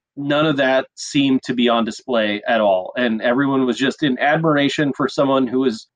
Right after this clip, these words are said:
doing something that's extremely difficult, uh, from Japanese descent.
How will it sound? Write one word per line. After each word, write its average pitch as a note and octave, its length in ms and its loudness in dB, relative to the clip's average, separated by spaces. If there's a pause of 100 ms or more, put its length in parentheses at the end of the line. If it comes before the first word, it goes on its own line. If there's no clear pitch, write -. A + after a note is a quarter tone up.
doing D#3 160 4
something C3 300 0
that's A#2+ 160 -4
extremely D#3+ 500 2
difficult, B2 560 -2 (180)
uh, A2 440 0 (180)
from A#2+ 280 0
Japanese B2+ 540 0
descent. A#2 460 -2